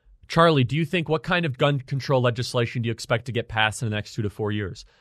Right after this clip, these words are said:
Uh, dramatic gun control. Um, they're gonna try to register guns. They're going to try to limit, uh, what they call assault rifles, which is a completely and totally made-up term.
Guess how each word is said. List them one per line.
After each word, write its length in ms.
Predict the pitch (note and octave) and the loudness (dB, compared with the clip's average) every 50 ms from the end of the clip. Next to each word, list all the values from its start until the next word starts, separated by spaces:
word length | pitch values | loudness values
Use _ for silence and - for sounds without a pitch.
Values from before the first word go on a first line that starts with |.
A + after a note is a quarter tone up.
| _ _ - | _ _ -4
Uh, 120 | - A#2 | -2 0
dramatic 600 | A#2+ - C#3+ C#3 C3+ C#3 C#3 C#3 B2 A#2 - - | 0 2 4 4 6 6 6 6 4 2 -2 -4
gun 180 | - A#2+ A2+ G#2+ | -2 -2 -2 -2
control. 520 | - - G#2+ G2+ - B2+ G#2 F#2 F#2 F2 - _ - | -2 -4 -6 -4 0 0 0 0 0 -4 -10 _ 0
Um, 440 | - G#2+ G2+ G2+ G2 G2 F#2+ G2+ G2+ | 2 4 4 4 4 2 0 -2 -2
they're 120 | A#2 A#2 | 0 0
gonna 140 | A#2+ B2 B2 | 0 0 0
try 180 | - C#3 B2 | 0 0 0
to 120 | A2+ G#2+ G2+ | 0 2 0
register 380 | A2 B2 B2+ B2 - - C#3 | 0 0 0 -2 -2 -2 -2
guns. 360 | B2 C3 B2+ B2+ B2 B2 A2 A#2+ | 0 2 0 0 0 -2 -2 -2
They're 140 | A#2+ A2+ | -4 -4
going 180 | G2 A2 G#2+ G2+ | -2 -2 -4 -4
to 60 | F#2+ | -6
try 200 | - - A#2+ G#2+ | -4 -2 0 0
to 80 | G2 F#2+ | 0 0
limit, 420 | F#2 G2 A#2 B2 B2 B2 B2 - _ _ _ _ _ - | -2 0 4 4 4 4 2 0 _ _ _ _ _ -6
uh, 180 | - G#2+ G2+ G2+ | -2 0 0 2
what 240 | G2+ G#2+ G#2 - G#2+ | 2 0 -2 -2 2
they 160 | B2 B2 B2+ | 2 2 2
call 320 | B2+ - B2 A#2 A#2 D#2+ | 2 2 2 2 2 2
assault 400 | G2 - - - B2+ A#2+ A#2+ - | 0 -2 2 4 4 4 4 4
rifles, 480 | A#2 A#2+ B2 A#2+ - - A#2 A2+ - - | 2 2 2 2 0 -4 -4 -4 -4 -4
which 160 | A2 G2+ - | -6 -8 -8
is 80 | - G#2+ | -8 -10
a 40 | |
completely 540 | - - G#2 F#2 - B2 B2+ B2+ A#2 B2 A#2 | -8 -8 -8 -6 -2 -2 -2 -2 -2 -4 -6
and 120 | A2+ A2 - | -6 -6 -6
totally 300 | - A2 G#2+ G#2 G#2+ G#2 | -6 -6 -6 -6 -6 -6
made-up 360 | G#2+ G#2+ A2 G#2 G#2 - - | -6 -2 -2 -2 -2 -2 -2
term. 320 | - A#2+ A2+ A2 A2 G#2+ | -2 -2 0 0 -2 -6